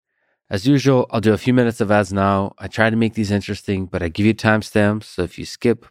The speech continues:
please still check out the sponsors by clicking the links in the description. It's the best way to support this podcast. I don't do ads in the middle. I think, for me at least,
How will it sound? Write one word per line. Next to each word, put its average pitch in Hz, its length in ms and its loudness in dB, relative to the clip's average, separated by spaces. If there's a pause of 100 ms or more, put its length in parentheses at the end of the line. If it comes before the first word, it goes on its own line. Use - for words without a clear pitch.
please 127 180 2
still 113 160 2
check 107 240 -2
out 101 80 2
the 98 100 -4
sponsors 90 480 -2
by 80 140 -6
clicking 95 400 -4
the 90 100 -2
links 95 460 -2
in 98 160 -4
the 82 100 -4
description. 98 720 -2 (320)
It's - 140 -16
the 104 100 -10
best 110 240 0
way 113 120 4
to 107 80 4
support 104 320 -2
this 98 120 -6
podcast. 92 680 0 (100)
I 92 60 -8
don't 107 180 2
do 110 140 2
ads 110 200 2
in 110 60 -2
the 110 60 2
middle. 101 440 2 (120)
I - 100 -8
think, 98 240 -6 (300)
for 98 160 -6
me 98 160 0
at - 80 -6
least, 92 320 -4